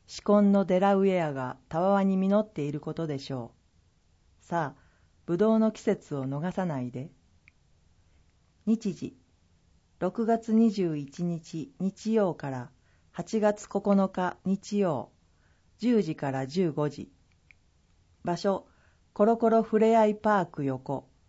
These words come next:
近鉄南大阪線駒ヶ谷駅下車すぐ。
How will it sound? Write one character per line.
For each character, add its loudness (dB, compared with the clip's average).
近 4
鉄 0
南 6
大 4
阪 -2
線 -2
駒 2
ヶ 0
谷 2
駅 -6
下 0
車 -6
す -8
ぐ。 -10